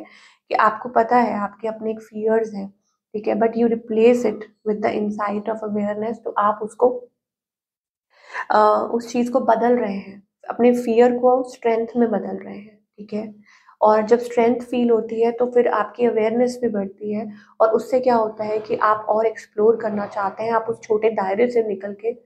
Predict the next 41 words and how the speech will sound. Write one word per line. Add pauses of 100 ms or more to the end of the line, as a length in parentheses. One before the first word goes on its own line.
(340)
अ,
अपनी
life
में
और
बहुत
कुछ
करते
हैं,
राइट? (840)
So,
अ,
yes, (840)
this
is
the
reading, (200)
this
is (120)
what (100)
we
are
getting। (480)
Guidance
देख
लेते
हैं
at
the
end
from
the
angels। (640)
Angels
आपको
क्या
guide
करना
चाह
रहे
हैं।